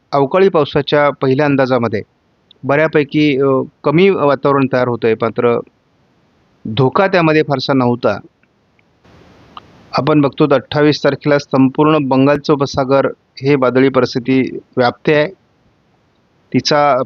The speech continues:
प्रभाव हा जवळपास ओरिसापर्यंत आहे, त्यामुळे जर ते भूभागावर आलं तर ते महाराष्ट्रावर परिणाम करू शकतं. एकोणतीस तारखेला आपण बघतो की याचा मुख्य प्रभाव हा थोडा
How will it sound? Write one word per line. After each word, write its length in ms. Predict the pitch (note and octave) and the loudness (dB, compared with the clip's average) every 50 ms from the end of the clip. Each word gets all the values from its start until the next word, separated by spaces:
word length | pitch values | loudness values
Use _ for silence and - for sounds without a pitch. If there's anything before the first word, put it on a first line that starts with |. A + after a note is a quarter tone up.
| - | -4
प्रभाव 340 | - C3+ B2+ B2 B2+ C#3+ D3 | -4 -4 -2 0 0 0 0
हा 160 | C3+ C#3 C#3 | 2 0 -2
जवळपास 760 | C3+ C3 C#3 C3+ C3 C3 C#3 C3+ C3 A#2+ - - - - - - - _ _ _ _ _ _ _ _ _ _ _ _ _ _ _ _ _ _ _ _ _ _ _ _ _ - | 0 0 0 0 0 0 0 0 0 -2 -6 -14 -14 -18 -18 -20 -20 _ _ _ _ _ _ _ _ _ _ _ _ _ _ _ _ _ _ _ _ _ _ _ _ _ 0
ओरिसापर्यंत 680 | D3+ D3 D#3+ D#3+ - F3+ E3+ E3 D3+ D3 C3+ A#2+ - | 2 2 2 2 2 0 0 0 2 2 2 2 0
आहे, 120 | G#2 G2+ - _ _ _ _ _ _ _ _ _ _ _ _ _ _ _ _ _ _ - | -2 -4 -6 _ _ _ _ _ _ _ _ _ _ _ _ _ _ _ _ _ _ -4
त्यामुळे 480 | - C#3+ D3+ D3+ D3+ D3+ D3+ D3+ D3+ - - - _ _ _ _ _ _ _ _ - D3 A#2+ | 0 2 2 4 4 4 2 2 0 -2 -6 -18 _ _ _ _ _ _ _ _ -16 -10 -2
जर 220 | A#2 D3+ E3 F3+ | 0 0 0 0
ते 120 | E3+ G3+ F#3+ | 0 0 0
भूभागावर 440 | E3 E3+ D#3+ E3 D#3+ D#3 D#3+ D#3 | 2 2 2 2 2 2 2 4
आलं 220 | D3 C#3 C3 B2+ B2+ - | 4 2 2 2 0 0
तर 120 | - C3+ C3 | 0 -4 -4
ते 180 | C3 - C#3 | -2 -4 -2
महाराष्ट्रावर 480 | C3+ C3+ B2+ B2+ B2+ B2+ - - C#3 B2+ - | 0 0 0 0 -2 -4 -6 -6 -8 -6 -4
परिणाम 260 | C3+ B2+ B2+ B2+ B2+ | -4 -2 0 0 -2
करू 280 | B2 - - B2+ C3 C3 | -2 0 0 0 0 0
शकतं. 420 | - - C#3+ C3+ _ - - - C#4+ _ _ _ _ _ _ _ _ _ _ _ _ _ _ _ _ - - - - _ _ - _ - - - _ - - _ - _ - - | 0 -2 -4 -4 _ -2 -2 -2 -2 _ _ _ _ _ _ _ _ _ _ _ _ _ _ _ _ -20 -20 -20 -20 _ _ -20 _ -20 -20 -20 _ -20 -20 _ -20 _ -4 -2
एकोणतीस 540 | C#3+ C#3 - D#3+ D#3+ D#3 D#3 D#3+ D3 - - | -2 0 2 2 2 2 2 0 -2 0 -2
तारखेला 340 | D3+ C#3+ C#3 - D#3 D3 C#3 | -2 -2 0 0 0 0 0
आपण 240 | C3+ - D3 C#3+ | 0 0 0 0
बघतो 300 | C3+ C3 - - - C#3 | 0 0 -2 -2 -2 -2
की 260 | C3 - - C#3+ C#3 B2+ | -2 -2 -4 -4 -2 0
याचा 320 | B2 A#2+ - - C#3+ C#3 | -2 -2 0 0 0 2
मुख्य 400 | C3+ C3 C3+ B2+ - - - F3 | 2 2 0 0 -2 -2 -2 -2
प्रभाव 360 | E3 D3 D3+ C3+ C#3 C#3+ C#3+ | 0 0 -2 0 0 0 0
हा 200 | C3+ C3+ C#3 C3+ | 0 0 -2 -2
थोडा 440 | C3 - - C#3 C3+ C3+ C3+ C3+ | -2 -2 -2 0 0 2 2 0